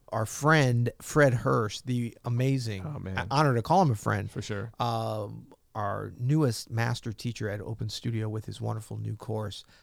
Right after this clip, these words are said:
Speaker 1: Thoughts and Experiments with Solo Piano. Um, but we did, he,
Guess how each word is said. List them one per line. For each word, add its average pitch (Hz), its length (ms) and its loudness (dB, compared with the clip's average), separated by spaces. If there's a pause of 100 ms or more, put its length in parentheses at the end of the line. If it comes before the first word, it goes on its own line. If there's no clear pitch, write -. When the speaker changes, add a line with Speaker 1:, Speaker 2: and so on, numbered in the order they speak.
Speaker 1:
Thoughts 117 380 -2
and 113 100 -2
Experiments 104 640 -4
with 131 600 2 (240)
Solo 95 400 -4
Piano. 104 400 -12 (400)
Um, 113 420 -2 (200)
but 135 180 0
we 139 120 2
did, 139 400 4 (180)
he, 135 260 -8